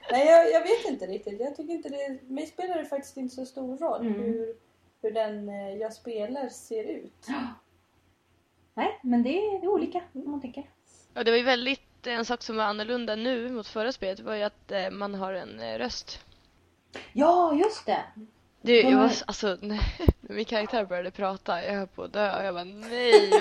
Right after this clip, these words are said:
Speaker 3: fan vad det ser fult ut. Ska hon prata sådär? <laughs> Men, eh, jag har vant mig faktiskt. Eh,
Speaker 2: Ja.
Speaker 3: nu känns det helt okej. Däremot så,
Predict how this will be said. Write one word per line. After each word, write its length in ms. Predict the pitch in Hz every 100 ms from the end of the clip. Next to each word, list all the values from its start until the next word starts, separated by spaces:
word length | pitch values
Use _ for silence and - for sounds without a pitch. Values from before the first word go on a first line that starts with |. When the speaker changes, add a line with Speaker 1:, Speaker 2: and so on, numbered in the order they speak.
| 415
Speaker 3:
fan 260 | 262 233 214
vad 120 | 226
det 60 | 269
ser 140 | 269
fult 720 | 226 - 269 320 320 294 262
ut. 260 | 247 220 220
Ska 160 | 233 262
hon 140 | 254
prata 440 | 277 285 233 277
sådär? 320 | 294 240 226 320
<laughs> 1900 | 466 403 - 440 427 427 427 349 - 339 320 427 427 403 - - - - -
Men, 400 | - 262 233 233
eh, 120 | 220 220
jag 160 | 233 269
har 120 | 285
vant 340 | 254 262 247
mig 160 | 180 180
faktiskt. 500 | 185 185 196 - -
Eh, 120 | 196
Speaker 2:
Ja. 380 | 185 185 175 170
Speaker 3:
nu 300 | 202 220 220
känns 220 | 214 196
det 80 | 202
helt 180 | 180 214
okej. 280 | 247 190 208
Däremot 440 | 226 247 214 -
så, 340 | - 185 180